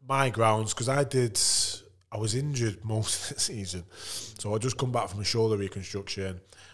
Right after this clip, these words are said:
I had bad backs, bad hand, uh, bad back, bad hamstrings. And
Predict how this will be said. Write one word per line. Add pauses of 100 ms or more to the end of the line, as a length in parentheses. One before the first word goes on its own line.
(100)
I
had
bad
backs,
bad
hand,
uh, (160)
bad
back,
bad
hamstrings. (520)
And